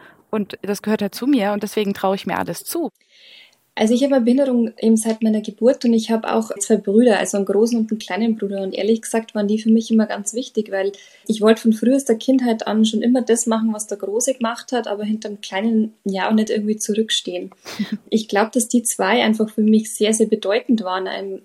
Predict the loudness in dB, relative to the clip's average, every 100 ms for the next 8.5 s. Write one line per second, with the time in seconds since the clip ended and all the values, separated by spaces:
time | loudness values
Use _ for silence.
0 | _ -6 -2 -2 -2 -2 -4 -2 -4 -2
1 | -4 -4 -6 -2 0 2 0 -4 -6 -8
2 | -6 -8 -6 -6 -4 0 0 0 -2 -4
3 | -6 -20 -20 -20 -4 2 4 4 -2 0
4 | 2 2 2 4 4 2 -4 -2 -2 0
5 | 0 0 0 -2 -4 -6 -4 -6 -2 -2
6 | 2 2 2 0 -6 -8 -20 _ 2 4
7 | 6 6 6 8 8 8 4 0 2 4
8 | 6 4 4 4 2